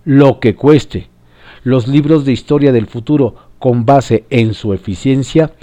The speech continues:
será tratado como un héroe o simplemente como otros presidentes del pasado, sin una línea de mención.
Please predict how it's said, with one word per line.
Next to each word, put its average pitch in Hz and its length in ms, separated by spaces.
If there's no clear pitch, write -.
será 165 380
tratado 170 560
como 123 400
un 180 220
héroe 196 360
o 180 140
simplemente 190 880
como 123 420
otros 165 420
presidentes 123 600
del 107 160
pasado, 107 500
sin 123 480
una 151 320
línea 143 460
de 120 120
mención. 92 600